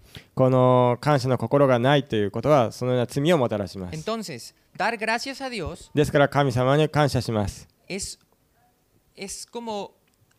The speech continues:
Speaker 2: algo que, para que la ma-, la presencia de Dios venga.
Speaker 1: それは、この感謝の心によって、この主の臨在がもたらされます。
Speaker 2: Por eso David decía, "Entraré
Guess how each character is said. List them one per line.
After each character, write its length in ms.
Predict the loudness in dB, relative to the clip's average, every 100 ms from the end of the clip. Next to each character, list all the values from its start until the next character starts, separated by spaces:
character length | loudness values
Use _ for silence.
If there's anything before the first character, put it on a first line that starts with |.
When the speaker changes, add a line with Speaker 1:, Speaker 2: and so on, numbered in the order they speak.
| -8
Speaker 2:
algo 420 | -6 -6 -10 -12
que, 480 | -12 -10 -10 -14 _ _ _ _ _
para 420 | -6 -2 -2 -2 -6 _
que 200 | -12 -10
la 220 | -10 -12
ma-, 160 | -14 -18 _
la 180 | -14 -14 -12
presencia 460 | -12 -10 -10 -10
de 100 | -10
Dios 220 | -10 -10
venga. 380 | -8 -8 -8 -14 -16 _ -20 _
Speaker 1:
そ 140 | 0
れ 80 | 2
は、 240 | 4 4 2
こ 160 | -2
の 460 | -2 0 0 -2 -6 _ -20 -6
感 180 | 0 0
謝 100 | 0
の 60 |
心 280 | -2 0 0
に 60 | 2
よ 60 |
っ 40 | 0
て、 120 | -2
こ 100 | 0
の 60 | -2
主 140 | 0
の 100 | 0
臨 160 | 2 2
在 160 | 2 2
が 80 |
も 80 | 2
た 80 | 2
ら 100 | 0
さ 80 | -2
れ 60 | -6
ま 160 | -8
す。 160 | -14 -20 _
Speaker 2:
Por 120 | -12 -10
eso 160 | -8
David 300 | -6 -6 -6
decía, 400 | -8 -8 -8 -6
"Entraré 560 | -6 -6 -4 -4 -4